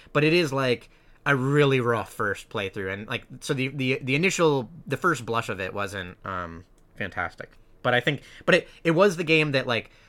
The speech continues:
like, I went with, uh, L C, L T C P, who had a really bad time with Dune,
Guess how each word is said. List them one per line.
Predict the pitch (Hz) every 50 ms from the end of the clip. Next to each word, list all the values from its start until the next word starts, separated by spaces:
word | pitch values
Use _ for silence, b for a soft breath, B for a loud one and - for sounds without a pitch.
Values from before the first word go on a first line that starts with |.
| b
like, | - 127 123 120 - -
I | 131 127
went | 131 135 135 131 131
with, | 123 113 - - -
uh, | - 120 117 107 110
L | 127 131 131
C, | - 139 131 127 -
L | 135 123 113
T | - 135 117
C | - 127 113
P, | - 127 120 113 110 110 -
who | 131 131 123 123
had | 117 101 117 113 110
a | 104 104
really | 104 127 120 131 135 127 135 127
bad | 98 117 107 104 107 104
time | - 110 104 110 107
with | 101 -
Dune, | - 107 101 107 120 135 160